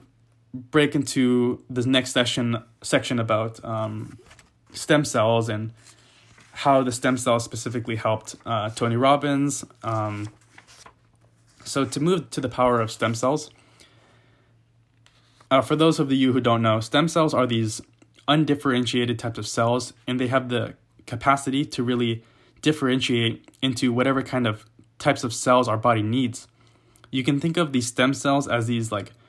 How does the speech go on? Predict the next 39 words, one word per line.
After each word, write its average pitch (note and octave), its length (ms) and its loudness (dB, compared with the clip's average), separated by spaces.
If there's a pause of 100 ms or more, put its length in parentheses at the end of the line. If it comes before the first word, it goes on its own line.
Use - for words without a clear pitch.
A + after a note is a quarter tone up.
(340)
your B2+ 140 0
body's B2+ 320 6
repair A#2+ 300 0
kit. A#2 300 -8 (180)
They C3 200 2
deliver C#3 520 2
raw A#2+ 240 2
materials A#2+ 640 0
like A2+ 220 -4
the - 380 -6 (320)
s-, - 200 -14
molecular C#3 460 0
signals B2 460 0
and A2+ 160 -4
growth C3 220 0
factors A2 480 -2 (460)
that B2+ 140 -2
really C#3+ 260 2
enable C3+ 360 2
us C3+ 160 0
to, A#2+ 180 -2
like, G#2+ 180 -2
stave C3+ 320 0
off A#2+ 160 2
disease, B2+ 580 0 (520)
bounce B2+ 260 4
back A#2 220 -2
from A2+ 140 -6
injury, D#3+ 480 2 (500)
and B2+ 160 2
live D3+ 160 4
our D3 80 4
lives B2 300 2
with A2+ 100 -6
optimal A#2 420 -2
energy B2 460 -2 (200)
and A#2 140 -2
peak A#2+ 200 -4
performance. G#2 580 -6